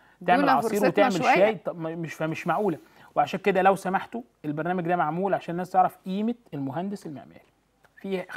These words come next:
Speaker 1: كائن حي مخلوق ربنا خلقه اسمه المهندس المعماري. هو مخلوق ودارس علشان أنت تبقى عارف، أو هو، هو عارف إيه، إيه، إيه اللي هيعمله لك. هيعمل لك مطبخ، هيعمل لك، هيعمل لك. بصي هنا بقى المطابخ برضو ده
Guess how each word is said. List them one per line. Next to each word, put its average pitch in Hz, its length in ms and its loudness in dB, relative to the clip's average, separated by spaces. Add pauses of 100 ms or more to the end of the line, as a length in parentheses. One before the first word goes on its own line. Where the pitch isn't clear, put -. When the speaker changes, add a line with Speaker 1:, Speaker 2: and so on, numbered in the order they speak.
(120)
Speaker 1:
كائن 196 280 0
حي 240 360 -6
مخلوق 165 500 -6
ربنا 160 260 -2
خلقه 202 280 -2
اسمه 165 220 -12
المهندس 151 300 -12
المعماري. 101 320 -18 (760)
هو 226 140 8
مخلوق 220 540 6 (180)
ودارس 220 520 6
علشان 214 400 -6
أنت 254 320 0 (380)
تبقى 170 240 -4
عارف، 233 520 0 (800)
أو 170 160 4
هو، 240 200 8
هو 220 400 4
عارف 247 400 2 (180)
إيه، 262 260 -2
إيه، 254 180 -6
إيه 262 60 -4
اللي 262 120 2
هيعمله 214 420 -2
لك. - 240 -16 (160)
هيعمل 220 240 -10
لك 196 80 -4
مطبخ، 165 500 -8
هيعمل 160 200 -12
لك، 147 160 -12
هيعمل 135 180 -18
لك. - 100 -20 (1080)
بصي 233 240 -2
هنا 233 80 2
بقى 220 120 2
المطابخ 190 560 -6
برضو 170 280 -4
ده 151 140 -2